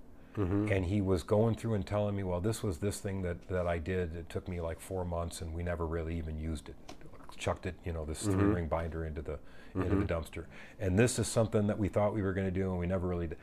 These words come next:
Speaker 2: He went through a bunch of stuff that at the time seemed, like, absolutely critical, that never really added value to the organization, but,
Speaker 1: Mm-hmm.
Speaker 2: but at the time it seemed like it was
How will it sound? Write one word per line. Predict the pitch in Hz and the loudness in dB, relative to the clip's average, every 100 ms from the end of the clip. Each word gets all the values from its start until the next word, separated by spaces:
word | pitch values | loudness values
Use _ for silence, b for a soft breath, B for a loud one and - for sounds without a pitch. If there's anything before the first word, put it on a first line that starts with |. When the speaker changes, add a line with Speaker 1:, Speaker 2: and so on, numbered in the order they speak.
| b b b b - | b b b b -12
Speaker 2:
He | - - - - 170 | -10 -10 -12 0 4
went | 180 143 - | 6 4 0
through | 135 123 | 0 2
a | 92 | 4
bunch | 82 120 - | 4 4 2
of | 104 | -4
stuff | - 107 87 - | 0 0 0 -2
that | 92 87 | -4 -2
at | 92 | -2
the | 87 | -4
time | - 131 104 87 | -4 -2 -2 -2
seemed, | - 95 92 90 | -4 -4 -2 -2
like, | 85 - - - - - | -2 -4 -10 -16 -2 4
absolutely | 131 113 127 113 | 4 2 -4 -2
critical, | 90 - 104 - 73 - b b b b | -2 0 0 0 -6 -8 b b b b
that | 101 110 | 4 4
never | 120 113 143 156 | 6 6 8 6
really | 127 113 98 | 6 4 4
added | 107 98 76 | 4 2 0
value | - 87 87 107 143 | -6 -2 0 4 4
to | 139 113 | 2 0
the | 92 | 2
organization, | 107 110 107 87 107 110 90 | 2 4 2 2 0 0 -2
but, | 78 95 | 0 2
Speaker 1:
Mm-hmm. | 95 104 | 4 4
Speaker 2:
but | 104 90 - | 4 2 -4
at | 98 | 0
the | 98 | 0
time | - 123 110 92 | 2 4 4 2
it | - | -2
seemed | - 101 | -2 0
like | 98 101 | 0 0
it | - | -2
was | 87 - | -4 -4